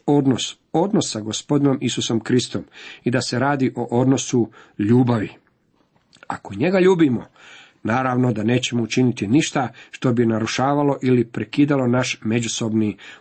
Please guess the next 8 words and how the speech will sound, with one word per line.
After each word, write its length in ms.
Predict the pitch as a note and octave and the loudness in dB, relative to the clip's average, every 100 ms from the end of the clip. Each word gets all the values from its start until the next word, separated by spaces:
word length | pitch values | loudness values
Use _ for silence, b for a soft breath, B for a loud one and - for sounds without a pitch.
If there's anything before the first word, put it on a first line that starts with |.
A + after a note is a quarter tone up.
| _ | _
odnos. 540 | A#2 A2+ F2 - - - _ _ _ B B B | 0 0 -4 -8 -10 -14 _ _ _ B B B
Ali 380 | - A#2 B2 - - | -4 2 2 0 -2
nemojte 460 | B2 D3 D3 D3+ | 2 2 2 2
me 180 | C#3+ C#3 - | 2 2 -2
tjerati 480 | B2+ C3+ C3 C3 | -2 0 0 -2
da 140 | A#2 A2 | -2 -4
prolazim 500 | - A#2+ B2+ A#2+ A#2+ | -2 0 2 2 0
kroz 240 | - A2+ | -2 -4